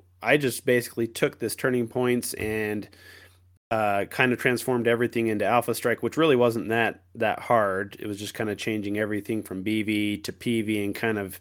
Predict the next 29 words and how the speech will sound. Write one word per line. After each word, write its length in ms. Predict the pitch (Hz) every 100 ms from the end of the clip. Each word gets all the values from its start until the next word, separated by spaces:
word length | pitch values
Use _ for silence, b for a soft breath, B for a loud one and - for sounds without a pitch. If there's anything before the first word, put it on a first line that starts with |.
| b b b b b -
making 320 | 117 107 117
it 140 | 107 -
so 260 | 117 101
it 80 | 82
at 220 | 104 101
least 280 | 120 113 - - - _ _ _ -
felt 200 | 110 -
even 400 | 131 117 107 104
on 160 | 104 107
each 180 | 101
side. 360 | - 101 101 95
But 200 | 101 -
then, 400 | 120 113 107 101 B B B B B -
uh, 320 | 113 107 98
I 140 | 95 131
took 280 | - 147
it, 200 | 139 - -
and 400 | 123 113 110 110
there 140 | 110
are 20 |
s-, 200 | 104 -
basically 380 | - 127 - 117
six 320 | - 220 -
missions 400 | 127 120 117 110
in 120 | 110 107
that 300 | 107 104 -
Turning 320 | 127 110 98
Points, 440 | - 113 110 - -
and 580 | 104 107 104 101 98